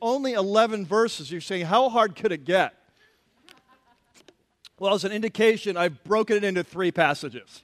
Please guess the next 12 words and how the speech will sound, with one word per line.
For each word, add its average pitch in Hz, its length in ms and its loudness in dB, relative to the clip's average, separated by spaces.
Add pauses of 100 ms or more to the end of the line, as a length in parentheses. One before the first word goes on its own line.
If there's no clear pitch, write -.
(140)
right? 160 220 -8 (340)
So 196 160 0
the 190 60 0
first 254 260 0
one's 233 180 0
called 190 440 0
the 170 80 -2
Promise, 208 680 -2
a 170 100 -4
deal's 208 540 -4
a 190 80 -6
deal. 139 480 -4